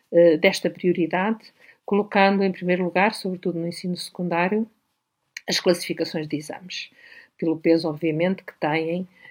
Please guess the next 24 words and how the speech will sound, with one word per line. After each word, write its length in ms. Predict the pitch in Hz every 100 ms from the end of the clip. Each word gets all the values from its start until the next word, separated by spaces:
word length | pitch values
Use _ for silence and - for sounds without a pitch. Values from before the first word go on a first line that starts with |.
| _
no 120 | 160
acesso 340 | 160 - 165 165
ao 40 |
ensino 240 | 160 180
superior, 480 | 180 - - 160 160
sobretudo 580 | - 220 - - 240 180
no 120 | 160
acesso 380 | 143 - 165 -
ao 60 | 170
ensino 280 | - -
superior, 460 | - - - - - - - - -
mas 220 | 208 247 -
que, 420 | - 226 247 277 - _ _
eh, 260 | 240 180 175
afetam, 580 | 196 - 156 - 247 349 _ _ _
eh, 640 | 208 185 180 170 160 170 -
e 140 | 233 208
afetam 400 | - 190 180 175
fortemente 840 | - 277 277 185 170 180 214 - _ - - _
a 80 | 196
conclusão 500 | 202 180 175 170 160
do 100 | 160
ensino 300 | 170 - 160
secundário. 560 | - - 156 - -